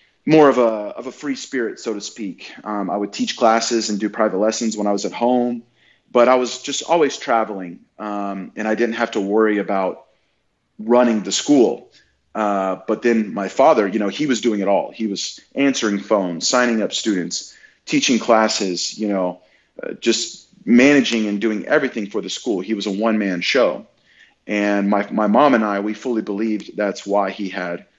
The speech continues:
the heart attack, because he carried everything on his shoulders. He was a very prideful, hardworking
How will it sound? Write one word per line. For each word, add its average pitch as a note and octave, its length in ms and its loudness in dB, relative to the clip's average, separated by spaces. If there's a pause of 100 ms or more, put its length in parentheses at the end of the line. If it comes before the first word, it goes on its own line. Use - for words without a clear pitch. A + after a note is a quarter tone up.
(180)
the - 80 -8
heart C#3+ 180 4
attack, E2 320 -4
because - 540 -10 (360)
he - 260 -8
carried A2 540 2 (260)
everything B2 420 2
on G2+ 120 -2
his G2+ 120 -8
shoulders. A2 560 2
He F2+ 60 -8
was F2+ 60 -10
a F#2 80 -4
very F2+ 160 0 (320)
prideful, G2+ 880 0 (320)
hardworking G2+ 1080 -2